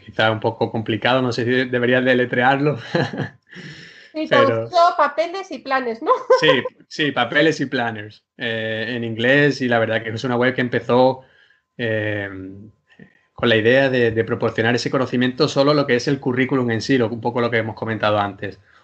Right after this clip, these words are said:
Speaker 1: un currículum rompedor, un currículum que realmente capta la atención y que tiene la, la, la información,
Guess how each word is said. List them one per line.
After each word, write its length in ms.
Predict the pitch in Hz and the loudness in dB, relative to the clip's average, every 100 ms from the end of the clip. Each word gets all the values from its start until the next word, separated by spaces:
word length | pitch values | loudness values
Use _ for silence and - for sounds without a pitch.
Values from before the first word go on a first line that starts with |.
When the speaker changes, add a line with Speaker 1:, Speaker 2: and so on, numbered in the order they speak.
| _ | _
Speaker 1:
un 120 | 127 | -6
currículum 600 | 117 131 127 131 143 147 | 0 2 4 4 2 2
rompedor, 680 | 143 131 127 117 110 110 143 | 2 2 2 2 2 4 2
un 120 | 135 | 0
currículum 440 | 117 120 120 120 120 | -2 -2 -2 -4 -2
que 140 | 120 | 0
realmente 800 | 113 110 113 117 120 120 139 139 _ _ | 2 2 2 0 -2 0 0 0 _ _
capta 280 | 135 135 127 | -2 0 0
la 60 | |
atención 440 | 120 113 104 123 139 | 0 -2 -2 0 0
y 40 | |
que 100 | 135 | 0
tiene 160 | 123 120 | 0 2
la, 220 | 117 117 | 2 0
la, 260 | 117 107 104 | 0 0 0
la 500 | 107 98 101 101 107 | -4 -6 -6 -8 -10
información, 960 | 123 113 123 110 101 - 117 127 131 | -8 -2 -2 -2 -4 0 2 2 -2